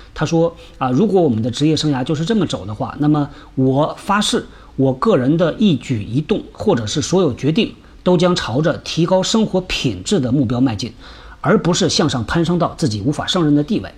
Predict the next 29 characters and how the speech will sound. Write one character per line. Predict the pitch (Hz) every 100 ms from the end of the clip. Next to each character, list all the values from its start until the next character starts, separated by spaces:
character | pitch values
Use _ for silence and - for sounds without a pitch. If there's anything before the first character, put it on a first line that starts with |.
| - - - -
我 | 127 131
发 | 156 202
誓， | 214 - - -
常 | - 151
和 | 151
自 | 151 156
己 | 127
保 | - 87
持 | 123
亲 | - 170
密 | 151
的 | 107
接 | 160
触。” | - - - -
啊， | 127
这 | 277
段 | 202 160
话 | 165
呢， | 120
是 | 110 127
彼 | 107 117
得 | 107
老 | 175
先 | 101 156
生 | 147
提 | - 113
出 | 123
来 |
的。 | -